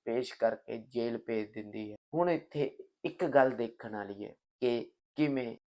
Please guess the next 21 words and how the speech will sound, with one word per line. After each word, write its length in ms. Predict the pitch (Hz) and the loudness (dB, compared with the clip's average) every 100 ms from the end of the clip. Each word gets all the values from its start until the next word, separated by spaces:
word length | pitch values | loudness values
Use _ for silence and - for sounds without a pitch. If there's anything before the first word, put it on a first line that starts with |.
| - | -8
ਮਾਂ 280 | 127 123 127 | 0 2 2
ਪਿਓ 280 | - 123 117 117 _ _ _ _ | 0 0 0 -4 _ _ _ _
ਜਿਸ 220 | 135 - | -2 -2
ਨੇ 220 | 123 123 | -2 -2
ਸਾਰੀ 560 | 120 _ - 135 160 147 | -4 _ -4 0 2 2
ਉਮਰ 280 | 127 120 113 | 2 0 0
ਲਗਾ 360 | 117 107 110 | 0 2 2
ਦਿੱਤੀ 440 | 113 113 - - - _ _ _ _ _ _ _ - | 0 -4 -10 -14 -16 _ _ _ _ _ _ _ -2
ਆਪਣੀ 280 | 110 127 123 - | -2 -2 -4 -2
ਬੇਟੀ 380 | 120 117 127 | -2 0 0
ਦੇ 140 | 117 117 | 0 -2
ਸੁਪਨੇ 480 | 117 123 113 127 123 | -4 -10 -6 -4 -4
ਪੂਰੇ 320 | 120 113 113 | -4 -2 -2
ਕਰਨ 380 | 107 113 110 107 | -2 -2 -2 -4
ਲਈ, 180 | 107 107 - _ _ _ _ - | -8 -8 -12 _ _ _ _ -2
ਆਪਣੀ 360 | 127 - 135 131 | -2 0 -4 -4
ਸਾਰੀ 400 | - 120 123 135 | 0 0 2 0
ਪੂੰਜੀ 540 | - _ 139 139 147 | -4 _ -4 -2 -2
ਤੱਕ 280 | 143 120 - | -2 -4 -4
ਵਾਰ 340 | 107 107 110 107 | -2 0 0 -4
ਦਿੱਤੀ 460 | - _ - 110 | -12 _ -10 -10